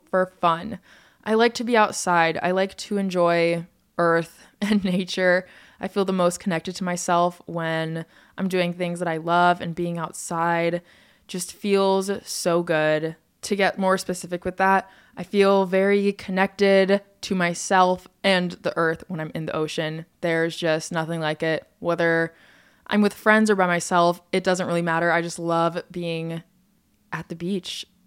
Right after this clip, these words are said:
in the ocean. I love swimming in the ocean. I love just laying <laughs> there. I also really enjoy having dinner or, like, lunch with people. I'm a very one-on-one or, like, small group kind of person.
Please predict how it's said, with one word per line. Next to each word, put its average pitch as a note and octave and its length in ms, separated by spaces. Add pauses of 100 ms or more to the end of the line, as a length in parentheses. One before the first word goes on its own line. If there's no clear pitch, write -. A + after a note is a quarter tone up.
in F3+ 140
the D#3 80
ocean. F3+ 340
I E3+ 80
love D#3+ 140
swimming E3+ 240
in F3 60
the E3+ 80
ocean. E3+ 260
I E3 60
love D#3+ 200
just D#3+ 280
laying E3 400
<laughs> F#3 180 (140)
there. G3 460 (300)
I F#3+ 100
also F#3+ 260
really F3+ 540
enjoy E3+ 800 (140)
having F3 360
dinner E3 600
or, F3+ 100
like, D#3+ 220
lunch D#3+ 320
with F#3 160
people. A3+ 580 (320)
I'm F#3+ 100
a F#3+ 60
very A3+ 680 (180)
one-on-one G#3+ 840
or, F#3+ 60
like, E3+ 160
small F3 360
group G3 380
kind F#3 200
of F3 60
person. G3+ 580